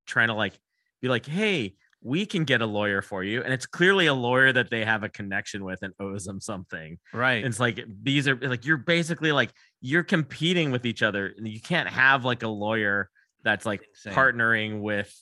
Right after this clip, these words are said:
Speaker 1: the plaintiff <laughs> or
Speaker 2: Yeah.
Speaker 1: whatever. It's just, like, insane.
Speaker 2: Yeah, it's insane, dude.
Speaker 1: It's
Speaker 2: It's
Speaker 1: taking advantage of the people that don't have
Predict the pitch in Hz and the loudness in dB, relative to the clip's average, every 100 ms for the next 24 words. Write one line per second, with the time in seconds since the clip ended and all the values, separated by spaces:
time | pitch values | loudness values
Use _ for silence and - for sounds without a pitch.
0 | _ _ _ _ _ - 113 87 - 120 | _ _ _ _ _ -6 -6 -6 -6 -2
1 | 120 - - 165 - - 208 131 147 196 | -2 -2 2 2 2 0 0 2 2 4
2 | 151 104 147 151 196 170 165 175 151 - | 4 2 -4 -6 -6 -6 -2 -2 -2 0
3 | 151 170 - 160 113 131 - 135 185 175 | 2 2 -2 -6 -8 -12 -4 0 2 2
4 | 113 131 170 165 147 202 220 160 123 151 | 0 -10 -12 -14 -12 -12 -10 -10 -10 -10
5 | 170 151 - 254 269 254 170 190 190 160 | -8 -10 0 2 4 4 4 4 4 0
6 | 127 147 131 127 107 101 92 120 135 _ | 0 -2 0 2 0 0 -2 -2 -4 _
7 | 90 98 - - 117 120 110 | -16 -14 -10 0 2 2 0